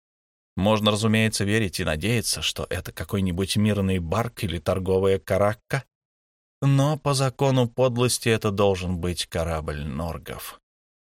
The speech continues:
Два десятка мощных взмахов веслом, и уже отчетливо видны черно-белые паруса,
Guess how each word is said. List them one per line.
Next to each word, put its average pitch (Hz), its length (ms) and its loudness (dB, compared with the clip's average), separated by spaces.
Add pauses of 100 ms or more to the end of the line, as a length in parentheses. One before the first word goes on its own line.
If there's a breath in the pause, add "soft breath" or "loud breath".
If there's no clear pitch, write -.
(760)
Два 92 280 2
десятка 110 520 0
мощных 104 460 0
взмахов 101 640 0
веслом, 101 680 2
и 90 100 -4
уже 90 240 -2
отчетливо 95 720 0
видны 92 340 0
черно-белые 92 680 0
паруса, - 480 -2